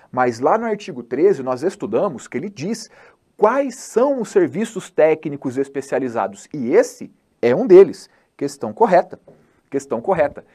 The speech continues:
Cara, essa parte aqui, ela é pesada mesmo, ela judia mesmo. Questão correta. O que que você tem que ter de olho quando essa parada vier em prova, essa birosca aqui que confunde tudo?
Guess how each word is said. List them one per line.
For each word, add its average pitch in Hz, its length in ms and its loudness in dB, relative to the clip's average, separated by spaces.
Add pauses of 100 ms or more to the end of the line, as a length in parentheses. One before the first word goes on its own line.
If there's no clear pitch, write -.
(200)
Cara, 165 380 -2 (260)
essa 196 400 0
parte 175 460 0
aqui, 175 320 -12 (420)
ela 160 320 4
é 165 220 -2 (180)
pesada 165 640 -2
mesmo, 139 380 -6
ela 120 120 -6
judia 131 600 -6
mesmo. 151 360 -4 (280)
Questão 160 400 -6
correta. 135 480 -2
O - 20 -20 (560)
que 202 120 -8
que 202 260 -12
você 202 340 2
tem 190 300 0
que - 80 -20
ter 196 160 4
de 151 120 -4
olho 180 200 4
quando 185 160 0
essa 180 180 -2
parada 165 460 6
vier 170 180 0
em 170 60 -6
prova, 165 280 4
essa 175 160 -6
birosca 160 440 6
aqui 160 120 -8
que - 60 -18
confunde 175 460 -4
tudo? 139 280 2